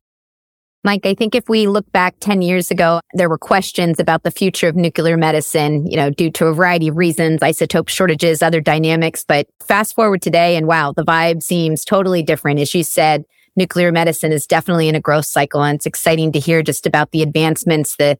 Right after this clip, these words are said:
current day applicability, and the innovation that it's driving. Mike, as we wrap this up,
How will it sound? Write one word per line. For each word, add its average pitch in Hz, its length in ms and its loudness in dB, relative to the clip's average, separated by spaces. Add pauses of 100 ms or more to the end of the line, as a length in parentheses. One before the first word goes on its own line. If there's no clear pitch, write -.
(120)
current 165 320 2
day 156 160 2
applicability, 151 720 0
and 147 140 2
the 151 100 2
innovation 147 560 0
that 143 140 2
it's - 160 -6
driving. 143 520 0 (440)
Mike, 240 200 2
as 277 120 0
we 311 120 2
wrap 330 300 0
this 320 240 0
up, 233 180 2